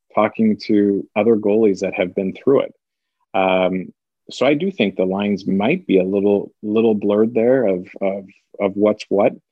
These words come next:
Uh, and I don't know if every situation can just be put in, or every goalie can be put in a certain box. Uh, I think it's different for everybody. Uh, but Justin is certainly more,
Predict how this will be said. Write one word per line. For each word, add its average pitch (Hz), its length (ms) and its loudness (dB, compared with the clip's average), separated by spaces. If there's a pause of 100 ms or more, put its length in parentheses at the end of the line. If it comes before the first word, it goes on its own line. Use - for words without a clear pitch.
(320)
Uh, 92 340 0 (200)
and 107 120 -2
I 107 80 0
don't 135 340 -6
know 127 360 2
if 101 160 -2 (220)
every 113 460 0
situation 104 880 -2
can 98 200 -2
just 95 220 -4
be 95 80 2
put 104 240 0
in, 98 260 -2 (380)
or 101 180 0
every 104 240 0
goalie 104 340 2
can 98 120 -6
be 95 140 0
put - 200 0
in 101 80 -2
a 92 60 -4
certain 98 380 0
box. - 500 -8 (380)
Uh, 92 280 2
I 98 160 -2
think 104 180 -2
it's 95 160 -2
different - 380 -4
for 95 120 0
everybody. 87 560 -2 (400)
Uh, 90 340 -2
but 95 220 -4
Justin 110 420 0
is 95 140 -2
certainly 107 400 2
more, 95 320 0